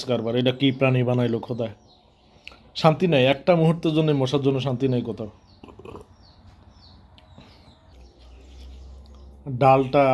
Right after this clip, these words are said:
আলুটা বেশ মজাদার খাবার। যা কিছু দিয়ে রান্না করা হোক,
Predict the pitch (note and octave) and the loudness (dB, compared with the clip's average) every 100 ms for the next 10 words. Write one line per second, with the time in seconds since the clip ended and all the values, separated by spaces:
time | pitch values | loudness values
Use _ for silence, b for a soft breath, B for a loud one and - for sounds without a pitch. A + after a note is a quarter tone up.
0 | B2+ B2+ C3 C#3 B2 A2 _ _ b b | 2 2 0 0 -2 -6 _ _ b b
1 | b b C3+ C3 C3 C#3 C3+ C3+ B2 B2+ | b b -10 -4 -2 -2 0 2 2 -2
2 | B2+ A2+ G#2+ - - - _ _ _ _ | -2 -8 -10 -18 -20 -20 _ _ _ _
3 | _ _ _ _ _ _ - B2 A2 B2+ | _ _ _ _ _ _ -20 -8 2 2
4 | B2+ C3 D3 C3+ C3+ B2 B2 B2+ B2+ B2 | 2 -4 0 2 2 2 0 -2 -2 -2
5 | A#2 | -6